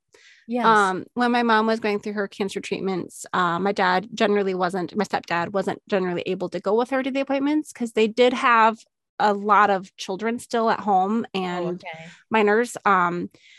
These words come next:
Speaker 2: I'm the oldest of ten kids. And so,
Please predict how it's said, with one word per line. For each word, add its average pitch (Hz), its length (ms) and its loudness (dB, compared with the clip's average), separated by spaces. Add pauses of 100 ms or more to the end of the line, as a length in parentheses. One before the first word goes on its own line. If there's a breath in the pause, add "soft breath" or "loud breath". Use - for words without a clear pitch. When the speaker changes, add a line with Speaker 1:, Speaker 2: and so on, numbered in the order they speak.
(160 soft breath)
Speaker 2:
I'm 247 140 4
the - 80 4
oldest 208 280 2
of 220 80 -4
ten 214 240 -8
kids. - 580 -12
And 196 220 -2
so, 180 400 -2